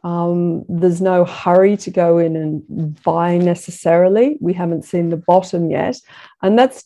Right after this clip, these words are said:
the genuine consensus, with the exception of, um, a house like J P Morgan. And I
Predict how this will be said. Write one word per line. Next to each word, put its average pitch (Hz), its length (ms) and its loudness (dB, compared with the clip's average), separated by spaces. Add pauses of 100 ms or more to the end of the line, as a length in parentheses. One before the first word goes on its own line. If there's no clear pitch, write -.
the 190 60 0
genuine 175 560 2
consensus, 165 800 -6
with 190 160 -2
the 185 100 4
exception - 680 -2
of, 160 260 -6 (160)
um, - 320 -2
a - 60 -4
house 175 340 -4
like 175 160 -2
J 165 220 2
P 170 160 -4
Morgan. 175 560 -2 (340)
And 170 80 -2
I 165 220 -2